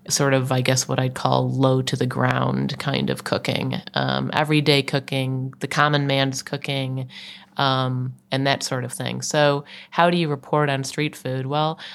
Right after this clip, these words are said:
I guess, uh, I report on it like I report on anything else. I, something catches my attention for some reason or another, maybe, um, the example of the grilled cheese sandwich because it, someone brings it to my attention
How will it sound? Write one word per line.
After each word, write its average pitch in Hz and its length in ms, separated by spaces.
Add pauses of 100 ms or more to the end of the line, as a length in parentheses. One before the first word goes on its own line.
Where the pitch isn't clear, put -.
I 165 80
guess, 190 340 (420)
uh, - 40
I 135 200
report 147 460
on 139 140
it 139 160
like 135 200
I 135 100
report 131 380
on 127 140
anything 131 400
else. 127 360
I, 131 380 (380)
something 143 380
catches 135 340
my 135 140
attention 139 680 (800)
for 143 240
some 147 380
reason 139 260
or 135 80
another, 143 540
maybe, 131 560 (100)
um, 131 460
the 135 80
example 131 580
of 131 380
the - 140
grilled 135 280
cheese 131 220
sandwich 139 360
because 127 280
it, 127 200 (480)
someone 135 300
brings 147 300
it 160 100
to - 100
my 156 120
attention 196 600